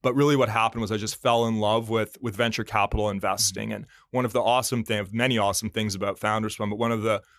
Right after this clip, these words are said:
Speaker 1: one of the particularly awesome things is that, you know, I joined quite junior. I was the newest person on the investment team,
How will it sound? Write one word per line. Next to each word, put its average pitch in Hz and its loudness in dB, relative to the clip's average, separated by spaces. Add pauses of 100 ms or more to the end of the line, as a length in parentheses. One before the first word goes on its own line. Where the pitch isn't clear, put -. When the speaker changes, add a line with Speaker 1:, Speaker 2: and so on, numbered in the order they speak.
(160)
Speaker 1:
one 139 0
of 143 0
the 139 2
particularly 135 2
awesome 107 0
things 104 -4
is 104 -6
that, 104 0 (400)
you 117 -4
know, 113 2
I 107 2
joined 117 0
quite 107 0
junior. 127 0
I 117 4
was 107 -2
the 110 -4
newest 107 0
person 110 -4
on 107 -4
the 107 -4
investment 117 0
team, 107 -4